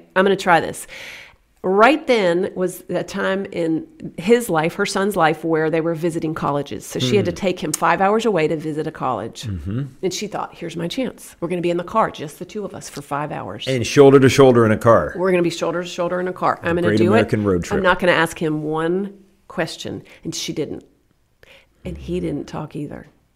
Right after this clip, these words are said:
Speaker 1: It was a five-hour
Speaker 2: <laughs>
Speaker 1: quiet trip.
Speaker 2: Wow.
Speaker 1: So they get to the hotel, spend the night, have their college
Speaker 2: Like, seriously,
Speaker 1: tour.
Speaker 2: like, just basically minimal
Speaker 1: Yeah.
Speaker 2: conversation.
Speaker 1: Yeah.
Speaker 2: I
Speaker 1: Just,
Speaker 2: mean,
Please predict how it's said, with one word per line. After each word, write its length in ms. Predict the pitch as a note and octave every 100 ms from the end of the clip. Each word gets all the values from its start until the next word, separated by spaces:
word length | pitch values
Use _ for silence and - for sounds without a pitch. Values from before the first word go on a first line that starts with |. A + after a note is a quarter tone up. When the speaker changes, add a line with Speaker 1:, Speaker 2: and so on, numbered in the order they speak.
| _ _
Speaker 1:
It 60 | F3
was 120 | E3
a 60 | E3
five-hour 960 | - E3+ D#3+ E3 D#3+ D3+ C#3 C#3+ C#3 - -
Speaker 2:
<laughs> 180 | F2+ -
Speaker 1:
quiet 480 | - G2 - -
trip. 460 | - - - - -
Speaker 2:
Wow. 580 | G2+ F#2 F#2+ F#2 F#2 F#2+ - - -
Speaker 1:
So 420 | - C#4 G#3+ F3+ -
they 100 | G3+
get 160 | G#3 A3+
to 60 |
the 100 | B3
hotel, 320 | B3 A#3 A3 F3
spend 280 | - G#3+ G#3+
the 80 |
night, 240 | F3+ D#3 -
have 320 | G3 G3 G3+
their 180 | A#3 A3
college 480 | A3 - G3 G3 A3
Speaker 2:
Like, 120 | C#3+
seriously, 600 | - G3+ F3 B2+ D3 A2+
Speaker 1:
tour. 60 | A2
Speaker 2:
like, 60 | G#2+
just 200 | C#3 G#2
basically 520 | B2 C3 B2 A2+ - -
minimal 440 | A#2 C3+ C#3+ D3
Speaker 1:
Yeah. 60 | D3+
Speaker 2:
conversation. 720 | C#3 C3+ C3 - - - F#2+
Speaker 1:
Yeah. 80 | A#2
Speaker 2:
I 20 |
Speaker 1:
Just, 80 | G#2+
Speaker 2:
mean, 180 | G2